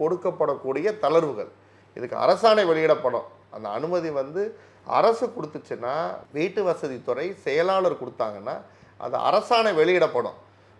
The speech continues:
So, அந்த அளவுக்கு வந்து இந்த தளர்வுகள் வந்து இருக்கும். But ஆனா, அது வந்து ஒரு, ஓரளவுக்கு தான் அது வந்து கொடுக்கப்படும். ஏன்னா, திருப்பி நான் அதான் சொல்றது, யார் வேணாலும் எங்க வேணாலும் கட்டடம் வந்து அப்ரூவல் இல்லாம கட்டிட்டு நம்ம வந்து மேல்முறையீடு செஞ்சு அப்ரூவல் வாங்கிக்கலாங்கிறது கணக்கு கிடையாது.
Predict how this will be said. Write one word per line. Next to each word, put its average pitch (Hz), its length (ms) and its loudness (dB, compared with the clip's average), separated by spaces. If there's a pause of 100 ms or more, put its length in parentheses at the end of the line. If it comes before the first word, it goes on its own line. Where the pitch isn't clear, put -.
So, 139 100 0
அந்த 135 240 0
அளவுக்கு 196 460 2
வந்து 170 600 0
இந்த 135 300 -2
தளர்வுகள் 151 380 0
வந்து 120 300 -6
இருக்கும். 131 420 -6
But 117 120 -4
ஆனா, 123 400 -4 (320)
அது 127 220 -2
வந்து 143 420 -4
ஒரு, 127 220 -4
ஓரளவுக்கு 170 640 6
தான் 220 180 6
அது 160 180 4
வந்து 147 340 0 (720)
கொடுக்கப்படும். 170 500 0 (420)
ஏன்னா, 190 320 2 (800)
திருப்பி 214 340 0
நான் 170 200 2
அதான் 170 160 2
சொல்றது, 131 460 0
யார் 147 240 4
வேணாலும் 196 220 4
எங்க 175 220 2
வேணாலும் 190 160 0
கட்டடம் 165 380 2
வந்து 160 80 4
அப்ரூவல் 156 180 0
இல்லாம 156 380 2
கட்டிட்டு 143 380 -2
நம்ம 147 240 0
வந்து 147 200 -2
மேல்முறையீடு 151 580 2
செஞ்சு 139 180 -2
அப்ரூவல் 147 240 -2
வாங்கிக்கலாங்கிறது 123 600 -4
கணக்கு 147 300 -6
கிடையாது. 113 460 -4